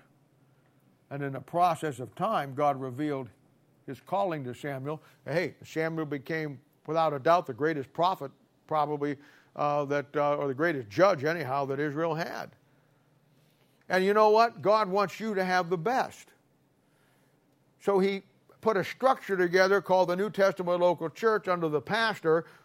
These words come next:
some guy who's supposed to know what he's doing and knows what he's doing to build people. He, there's a, there's a systematic f-, thing that you follow. You don't fly by the seat of your pants. You don't just go out and do this and do that. You follow a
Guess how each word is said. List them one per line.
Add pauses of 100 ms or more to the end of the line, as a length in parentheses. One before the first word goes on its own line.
(320)
some
guy
who's
supposed
to
know
what
he's
doing
and
knows
what
he's
doing
to
build
people. (480)
He,
there's
a,
there's
a
systematic (180)
f-, (160)
thing
that
you
follow.
You
don't
fly
by
the
seat
of
your
pants.
You
don't
just
go
out
and
do
this
and
do
that. (280)
You
follow
a